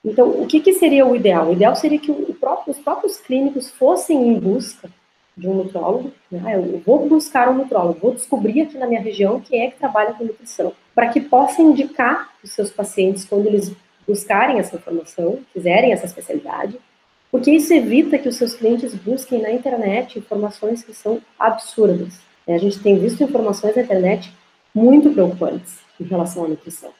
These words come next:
E isso vai prejudicar os pacientes, prejudica, tá prejudicando os próprios pacientes. Então, se o, se o veterinário tem um nutrólogo pra indicar sempre que seus clientes precisem, é,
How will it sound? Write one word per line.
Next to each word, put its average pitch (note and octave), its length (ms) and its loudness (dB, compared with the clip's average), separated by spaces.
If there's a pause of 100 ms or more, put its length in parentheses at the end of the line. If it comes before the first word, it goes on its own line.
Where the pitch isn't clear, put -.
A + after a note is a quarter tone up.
(220)
E F3+ 140 -2
isso - 160 -6
vai A3+ 120 0
prejudicar F#3+ 440 -4
os - 60 -10
pacientes, A3 500 -6 (260)
prejudica, F#3 640 -4
tá F#3 140 -2
prejudicando F#3 720 -4
os - 80 -20
próprios - 400 0
pacientes. - 600 -16 (600)
Então, F#3+ 280 0
se - 280 -6
o, E4 280 -2
se - 140 -6
o A#3+ 40 0
veterinário C#4 520 0
tem G3 180 2
um A3 80 4
nutrólogo G3 380 0
pra F3+ 100 -2
indicar F3 380 -6
sempre B3+ 300 -4
que - 80 -20
seus - 180 -8
clientes F#3 300 -4
precisem, A3 640 -6 (280)
é, F3 280 -2